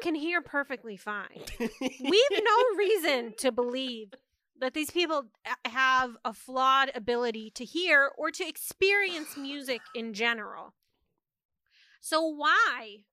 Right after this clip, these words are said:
Speaker 1: would they be listening to music that's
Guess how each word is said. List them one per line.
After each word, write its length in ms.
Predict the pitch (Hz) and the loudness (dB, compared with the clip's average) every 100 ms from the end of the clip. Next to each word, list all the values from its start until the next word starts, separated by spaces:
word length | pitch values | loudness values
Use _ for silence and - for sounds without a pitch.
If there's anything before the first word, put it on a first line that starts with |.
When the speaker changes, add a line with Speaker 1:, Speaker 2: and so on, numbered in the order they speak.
| _ _ _ _ _ _ | _ _ _ _ _ _
Speaker 1:
would 300 | 233 302 254 | -4 -2 4
they 200 | 302 339 | 4 6
be 180 | 320 302 | 2 -2
listening 640 | 285 302 339 285 247 220 - | -4 -6 -4 -6 -8 -14 -12
to 140 | - 262 | -10 -6
music 720 | 262 269 311 349 277 233 233 _ _ _ | -6 -2 0 0 -2 -8 -14 _ _ _
that's 300 | 233 247 - | -2 -2 -4